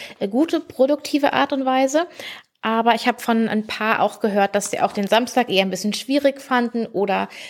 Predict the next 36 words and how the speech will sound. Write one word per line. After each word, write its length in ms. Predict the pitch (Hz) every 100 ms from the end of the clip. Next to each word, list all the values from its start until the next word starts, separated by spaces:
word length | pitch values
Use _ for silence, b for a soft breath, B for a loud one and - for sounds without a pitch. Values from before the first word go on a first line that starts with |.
| -
der 140 | 214
Sonntag 440 | 202 233 233 220 220
ein 60 |
bisschen 260 | 208 190 214
unruhiger 640 | - 269 262 247 226 214
war 320 | 196 196 202 208 B B _
als 300 | - 240 254
geplant. 640 | - 240 - 196 202 208 233 _ _
Also 180 | 196 208
das 240 | 202 240
ist 140 | 240 233
so 100 | 220
das 280 | 202 196 -
Feedback, 440 | 240 - 208 208
das 180 | 156 175
ich 200 | 180 -
bisher 420 | 254 - 240 220
habe. 320 | 254 339 370 381 359 B -
Wenn 200 | 247 294
du 100 | 294
Lust 300 | 240 262 -
hast, 400 | 233 - - -
mir 300 | 208 226 170
auch 140 | 196
dein 360 | - 247 339 381
Feedback 540 | - 269 262 247 240
zu 80 | -
geben, 280 | 208 226 233
dann 180 | 233 254
kannst 280 | 285 262 254
du 40 |
mir 120 | 233
super 280 | 214 - 240
gerne 260 | 208 196 202
schreiben. 540 | - - 226 254 240
Entweder 560 | 220 220 220 208 202